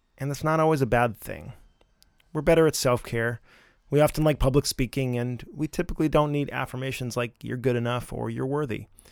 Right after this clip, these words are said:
We have self-esteem by the bushel. But before we begin, let's talk about the word narcissist, because it gets tossed around a lot, and it's worth taking a closer look at.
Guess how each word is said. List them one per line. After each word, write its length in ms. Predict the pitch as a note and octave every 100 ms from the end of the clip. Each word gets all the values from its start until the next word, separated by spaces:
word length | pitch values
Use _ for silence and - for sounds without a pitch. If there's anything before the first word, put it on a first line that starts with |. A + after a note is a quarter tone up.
| - _ _ _ _ _ -
We 120 | B2
have 160 | A#2+
self-esteem 680 | - - A#2+ A#2+ - A#2+ A#2
by 140 | A2 G#2
the 80 | A2
bushel. 340 | - - - - _ _ _ _ _ _ _ _ - - -
But 100 | E3+
before 300 | F3 F#3 G#3+
we 100 | A3+
begin, 480 | G3 E3 D3+ D3+ C#3+ - - _ _ _ _ _
let's 140 | F#3 -
talk 180 | E3+
about 160 | D#3 D3
the 80 | C#3
word 220 | C#3 C3
narcissist, 580 | A#2+ G#2 - - A2+ -
because 340 | C#3 C#3+ C#3
it 60 | C#3+
gets 240 | C#3 F#3
tossed 340 | - D3+ C#3 -
around 220 | A2+ G#2
a 60 |
lot, 260 | G2+ F#2+ G2+ -
and 200 | B2 B2+
it's 200 | A2+ C3+
worth 240 | D3 -
taking 280 | C3 B2 A#2+
a 60 |
closer 380 | A#2+ - B2+ A2
look 160 | G2 -
at. 180 | -